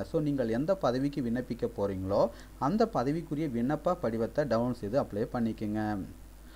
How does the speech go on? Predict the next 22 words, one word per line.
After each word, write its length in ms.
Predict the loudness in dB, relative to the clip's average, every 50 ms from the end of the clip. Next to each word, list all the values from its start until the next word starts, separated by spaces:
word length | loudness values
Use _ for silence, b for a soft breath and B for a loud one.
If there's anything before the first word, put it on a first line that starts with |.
| B B B
So, 140 | 2 6 8
ஒவ்வொரு 400 | 8 10 12 12 12 12 12 10
ஊராட்சி 380 | 8 10 10 10 8 8 4
ஒன்றியத்திற்கான 680 | 4 4 4 2 2 0 2 2 4 4 4 2 2 0 -2
official 420 | -4 -2 0 0 -2 0 2 2
நோட்டிஃபிகேஷனுடைய 680 | 4 4 2 2 0 -2 -2 -2 0 0 2 2 2 0 0 2
பி 100 | 2 4
டி 60 | 4
எஃப் 180 | 4 2 2
link, 240 | 0 0 0 0 0 0
பார்த்தீங்கன்னா, 240 | 0 0 2 2 2
நீங்கள் 240 | 2 4 4 2 2
பார்த்து 380 | 2 0 -2 -2 -2 -4 -4 -2
கொண்டிருக்க 360 | 0 0 0 0 0 0 0
இந்த 120 | 0 0
வீடியோக்கு 380 | 0 0 2 0 0 0 -2 -2
கீழே 220 | 0 2 2 2
உள்ள 200 | 2 2 2 0
டிஸ்கிரிப்ஷன் 640 | 0 0 0 0 0 -2 -2 0 2 2 2 2 0
அதுக்கு 240 | -2 0 0 0 0
link 220 | 0 0 0 0 0
வந்து 180 | -2 -2 -2